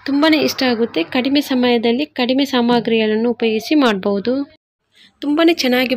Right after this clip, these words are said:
ಬರುತ್ತೆ ಮತ್ತು ತುಂಬಾ ಟೇಸ್ಟ್ ಆಗಿರುತ್ತೆ. ನಿಮಗೆ ಈ ರೆಸಿಪಿ ಇಷ್ಟ ಆಗಿದೆ ಅನ್ಕೊಳ್ತಾ ಇದ್ದೀನಿ. ಇಷ್ಟ ಆದ್ರೆ ಪ್ಲೀಸ್ ಒಂದು ಲೈಕ್ ಮಾಡಿ. ನೀವು ಕೂಡ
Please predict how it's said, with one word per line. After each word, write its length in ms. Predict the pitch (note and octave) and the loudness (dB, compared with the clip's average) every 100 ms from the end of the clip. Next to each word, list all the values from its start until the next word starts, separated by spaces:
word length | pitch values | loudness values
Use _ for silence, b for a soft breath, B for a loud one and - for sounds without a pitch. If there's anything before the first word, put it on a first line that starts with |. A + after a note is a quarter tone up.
| A#3 | -2
ಬರುತ್ತೆ 280 | A3 - E4+ | -2 -2 0
ಮತ್ತು 160 | D#4 - B3+ | 0 -4 -4
ತುಂಬಾ 240 | A#3+ C4 C#4 - | -2 0 -2 0
ಟೇಸ್ಟ್ 300 | A3 A3+ - A3+ | 0 0 0 0
ಆಗಿರುತ್ತೆ. 480 | G#3 G3+ G3 - C#4 E4+ - - _ _ _ - - B B B | 0 -2 -2 -2 -2 -4 -12 -20 _ _ _ -20 -20 B B B
ನಿಮಗೆ 280 | D4 D#4 D#4 | 2 2 2
ಈ 20 | C#4 | 2
ರೆಸಿಪಿ 300 | C4 C4 C4+ B3+ | 2 -2 -2 -2
ಇಷ್ಟ 140 | A#3+ C#4 | -2 0
ಆಗಿದೆ 220 | C4 C4 B3+ | 0 2 2
ಅನ್ಕೊಳ್ತಾ 400 | A#3+ B3 A#3 A3 | 2 -2 0 0
ಇದ್ದೀನಿ. 260 | A3 G#3+ A#3+ C#4+ | 2 2 2 -2
ಇಷ್ಟ 160 | - D#4 | -4 -2
ಆದ್ರೆ 160 | D4 D4+ D4 | 0 -2 2
ಪ್ಲೀಸ್ 220 | A#3+ B3 | 2 2
ಒಂದು 120 | C4+ B3 | 2 4
ಲೈಕ್ 200 | A3+ A3+ A#3+ | 2 2 0
ಮಾಡಿ. 260 | A3 G#3 C#4 E4+ B B B _ _ _ - B B B - | 2 2 0 -2 B B B _ _ _ -20 B B B 0
ನೀವು 140 | D#4+ F4 | 2 4
ಕೂಡ 120 | E4 | 2